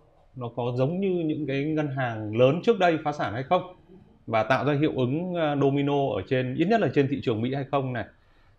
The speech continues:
Rồi có những bạn hỏi là "Em xem cái chương trình về phá sản ngân hàng, à, trước đây của kênh Tài chính Kinh doanh thì bây giờ mới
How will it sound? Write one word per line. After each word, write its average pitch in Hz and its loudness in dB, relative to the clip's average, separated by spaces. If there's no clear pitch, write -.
Rồi 117 2
có 113 2
những 139 -2
bạn 131 2
hỏi 101 -2
là 101 -2
"Em 139 2
xem 151 2
cái 156 2
chương 151 2
trình 113 4
về 110 4
phá 123 4
sản 107 2
ngân 135 2
hàng, 117 0
à, 110 -2
trước 160 -4
đây 143 6
của 107 0
kênh 131 0
Tài 110 -2
chính 117 -4
Kinh 127 -2
doanh 127 2
thì 120 -2
bây 120 -2
giờ 120 0
mới 117 -4